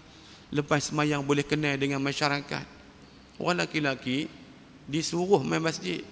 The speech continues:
Sebab tu pernah Nabi ketika nak solat, Nabi tengok tak ramai yang main.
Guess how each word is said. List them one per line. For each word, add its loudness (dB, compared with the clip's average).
Sebab -4
tu -2
pernah 0
Nabi -2
ketika -2
nak -2
solat, 0
Nabi -2
tengok -2
tak 0
ramai -2
yang 0
main. -2